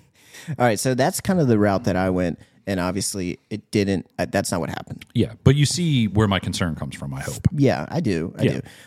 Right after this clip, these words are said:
Speaker 1: But so, uh, I was like, "I don't know what I'm gonna do. I have some ideas maybe for another year." But,
Speaker 2: Mm-hmm.
Speaker 1: um, and I,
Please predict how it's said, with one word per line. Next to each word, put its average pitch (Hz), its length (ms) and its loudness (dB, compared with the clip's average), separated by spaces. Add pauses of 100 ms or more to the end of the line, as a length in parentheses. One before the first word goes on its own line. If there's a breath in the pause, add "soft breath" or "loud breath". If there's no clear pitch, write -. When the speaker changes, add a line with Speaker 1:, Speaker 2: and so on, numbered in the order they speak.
(120 loud breath)
Speaker 1:
But 123 300 2 (220 soft breath)
so, 113 440 0 (640 soft breath)
uh, 104 360 0 (260)
I 101 60 0
was 101 100 -2
like, 78 140 -6
"I 120 40 -2
don't 170 200 2
know 156 140 2
what 151 80 2
I'm 147 60 0
gonna 143 160 0
do. 139 760 2 (160)
I 110 80 0
have 165 160 0
some 120 120 0
ideas 98 380 -2
maybe - 220 -2
for - 160 -6
another - 280 -6
year." - 260 -10 (140)
But, - 100 -4
Speaker 2:
Mm-hmm. 95 600 -2
Speaker 1:
um, 95 400 -2 (520)
and 120 100 2
I, 110 220 0